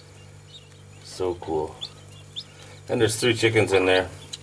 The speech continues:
I'm not sure what I'm gonna do with the chickens yet. But they're not hurting nothing, so we'll leave 'em there. So cool though, huh?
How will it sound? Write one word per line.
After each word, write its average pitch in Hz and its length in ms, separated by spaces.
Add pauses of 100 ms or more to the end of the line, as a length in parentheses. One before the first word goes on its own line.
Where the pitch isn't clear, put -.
(840)
I'm 95 100
not 92 160
sure 90 220
what 92 140
I'm 90 100
gonna 87 200
do 92 100
with 87 120
the 85 60
chickens 85 340
yet. 85 220 (880)
But - 120
they're 95 80
not 92 160
hurting 90 240
nothing, 92 260
so 90 200
we'll 90 100
leave 90 200
'em 87 120
there. 92 200 (3500)
So 101 360
cool 87 320
though, 82 240
huh? 113 80